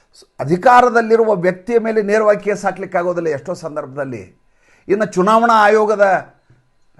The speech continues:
ಆಯುಕ್ತರ ಮೇಲೆ ಕೇಸ್ ಹಾಕಕ್ಕೆ ಆಗ-, ಹಂಗೇನಾರು ಆಗೋದಾದ್ರೆ ಅರವಿಂದ್ ಕೇಜ್ರಿವಾಲ್ ಎಲ್ಲೋ ಚಂಡೀಗಢದಲ್ಲಿ ಕೂತಿದಾರಲ್ಲ, ಸೆಕ್ಟರ್ ನಂಬರ್ ಟೂ, ಅವರು ಒಂದು ಕೇಸ್ ಹಾಕ್ತಾರೆ, ದಿಲ್ಲಿನಲ್ಲಿ ಚುನಾವಣೆಯ ಸಂದರ್ಭದಲ್ಲಿ ಸರಿಯಾಗಿ ಇವ್ರು ನಡ್ಕೊಂಡಿಲ್ಲ,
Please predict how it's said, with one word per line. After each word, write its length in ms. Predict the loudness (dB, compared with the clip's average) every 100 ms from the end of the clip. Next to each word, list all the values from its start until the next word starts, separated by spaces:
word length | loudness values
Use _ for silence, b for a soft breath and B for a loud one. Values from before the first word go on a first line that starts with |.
| -2
ಆಯುಕ್ತರ 460 | 0 0 -2 -6
ಮೇಲೆ 180 | -4 -6
ಕೇಸ್ 260 | -4 -4 -4
ಹಾಕಕ್ಕೆ 320 | -10 -10 -10
ಆಗ-, 140 | -10
ಹಂಗೇನಾರು 420 | -8 0 2 2
ಆಗೋದಾದ್ರೆ 720 | -2 -2 -2 -2 -4 -6 -4 -4 -6 _ b b b b
ಅರವಿಂದ್ 360 | 0 0 -2
ಕೇಜ್ರಿವಾಲ್ 460 | -2 -2 0 0 0
ಎಲ್ಲೋ 180 | -2 -4
ಚಂಡೀಗಢದಲ್ಲಿ 680 | -2 -2 -2 -2 0 0 -4
ಕೂತಿದಾರಲ್ಲ, 440 | -8 -6 -6 -4
ಸೆಕ್ಟರ್ 420 | -8 -10 -4 -4
ನಂಬರ್ 320 | -4 -6 -8 -8
ಟೂ, 300 | -12 -14 _ b b b
ಅವರು 200 | 2 0
ಒಂದು 140 | 0
ಕೇಸ್ 240 | -2 -2
ಹಾಕ್ತಾರೆ, 520 | -2 -4 -6 -8 -12 -10
ದಿಲ್ಲಿನಲ್ಲಿ 640 | -6 -4 -6 -6 -4 -4
ಚುನಾವಣೆಯ 460 | -6 -6 -6 -6
ಸಂದರ್ಭದಲ್ಲಿ 560 | -10 -10 -12 -12 -12 -14
ಸರಿಯಾಗಿ 380 | -14 -8 -6 -6
ಇವ್ರು 180 | -8 -10
ನಡ್ಕೊಂಡಿಲ್ಲ, 480 | -12 -10 -10 -2